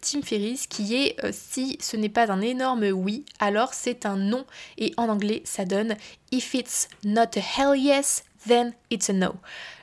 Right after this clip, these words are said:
Je sais que ça peut être effrayant de prêter pleinement attention à ce qui te donne envie et de commencer à réellement te respecter et prendre ta place. Mais après tout,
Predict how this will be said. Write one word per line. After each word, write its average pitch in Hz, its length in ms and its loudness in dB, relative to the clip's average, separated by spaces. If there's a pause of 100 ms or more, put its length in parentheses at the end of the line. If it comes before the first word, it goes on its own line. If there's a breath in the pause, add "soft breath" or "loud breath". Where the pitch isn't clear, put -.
(120)
Je 254 180 4
sais 262 420 0 (240)
que 254 160 0
ça 220 180 0
peut - 160 -4
être 220 280 -2 (220)
effrayant 214 540 0 (260)
de 202 160 -2
prêter 220 640 -6 (240)
pleinement 226 480 2
attention 220 440 0
à 202 60 0
ce 202 60 -4
qui - 140 -12
te - 100 -10
donne 202 240 0
envie 202 460 -2
et 214 100 0
de 202 80 0
commencer 214 500 -2
à 196 160 0
réellement 214 540 0
te 220 160 -6
respecter 202 540 -4
et 196 40 2
prendre 220 360 -4
ta 208 120 -6
place. - 440 -8 (340 loud breath)
Mais 285 300 0
après 277 260 2
tout, - 180 -10